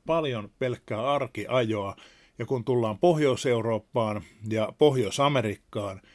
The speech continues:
niin on pääsääntöisesti harrasteajoneuvoja, vapaa-ajan kulkineita,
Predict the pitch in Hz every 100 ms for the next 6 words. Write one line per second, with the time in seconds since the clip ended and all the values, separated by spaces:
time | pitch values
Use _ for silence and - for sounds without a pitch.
0 | - 127 123 113 _ - 175 123 - 180
1 | 151 170 139 123 120 - 120 - 175 156
2 | 127 - 123 110 - _ 143 143 131 117
3 | 110 107 110 110 107 120 135 - 151 127
4 | 117 113 104 - 151 123 127 110 104 98
5 | 107